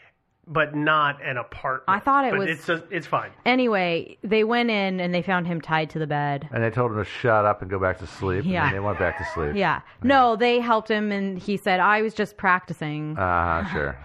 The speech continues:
Speaker 3: Yeah.
Speaker 2: "I was just practicing. I promised to never do it again." And as far as we know, he never did it again. I mean, it sounds like he never got stuck
Speaker 3: Mm.
Speaker 2: tied to the bed again. So
Speaker 1: he was able to undo it.
Speaker 2: if he did, maybe he was, he was able to escape the next time. I guess,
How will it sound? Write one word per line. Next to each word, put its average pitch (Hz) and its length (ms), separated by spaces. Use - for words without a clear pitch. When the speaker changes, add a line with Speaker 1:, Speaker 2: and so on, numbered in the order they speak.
Speaker 3:
Yeah. 76 180
Speaker 2:
"I - 40
was 277 100
just 294 140
practicing. 262 600
I 220 40
promised 226 360
to 226 60
never 220 200
do 208 140
it 220 60
again." 190 300
And 190 100
as 208 80
far 294 140
as 294 100
we 285 80
know, 254 180
he 220 120
never 175 220
did 156 220
it 151 80
again. 147 300
I 165 40
mean, 156 240
it 147 80
sounds 156 200
like 156 140
he 160 80
never 147 180
got 147 200
stuck - 440
Speaker 3:
Mm. 85 300
Speaker 2:
tied 151 220
to - 60
the 160 80
bed 143 220
again. 147 400
So 202 340
Speaker 1:
he 135 100
was 123 220
able 131 240
to 127 220
undo 147 320
it. 123 260
Speaker 2:
if 226 180
he 220 140
did, 175 280
maybe 170 280
he 160 180
was, 156 480
he 160 240
was 151 140
able 160 180
to - 140
escape 190 500
the 175 100
next 165 280
time. 170 280
I 254 120
guess, 302 360